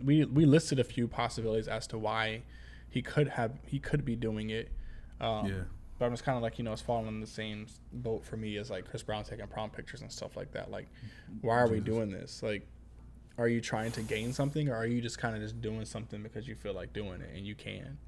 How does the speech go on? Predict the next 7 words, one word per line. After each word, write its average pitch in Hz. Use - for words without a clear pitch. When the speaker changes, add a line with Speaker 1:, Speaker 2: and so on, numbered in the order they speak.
Speaker 2:
Why 92
are 87
we 87
doing 90
Speaker 1:
Um, 87
Speaker 2:
this? 87
Speaker 1:
So. -